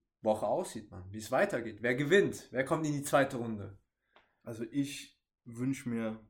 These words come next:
Speaker 2: dass die Nets kämpfend wenigstens untergehen.
Speaker 1: Ja.
Speaker 2: Weil das kann nicht sein.
Speaker 1: Nein.
Speaker 2: Das kann nicht sein, dass K D also so in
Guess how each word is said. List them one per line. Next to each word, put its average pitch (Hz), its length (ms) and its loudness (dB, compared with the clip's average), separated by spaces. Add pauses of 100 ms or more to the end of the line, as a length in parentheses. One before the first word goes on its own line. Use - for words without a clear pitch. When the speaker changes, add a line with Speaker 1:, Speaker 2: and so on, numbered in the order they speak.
Speaker 2:
dass 107 220 -10
die 110 120 -6
Nets - 600 -8 (1000)
kämpfend 113 440 -6
wenigstens 98 480 -12
untergehen. 85 480 -16
Speaker 1:
Ja. 98 160 -12 (840)
Speaker 2:
Weil 92 180 -4
das 95 220 -10
kann 95 160 -10
nicht 80 120 -16
sein. 82 240 -18
Speaker 1:
Nein. - 160 -20 (360)
Speaker 2:
Das - 280 -14
kann 120 260 -2
nicht 107 200 -4
sein, 92 260 -4
dass - 380 -12
K 104 220 -6
D 101 380 -6 (1300)
also 104 400 -6
so 113 360 -4
in 101 360 -6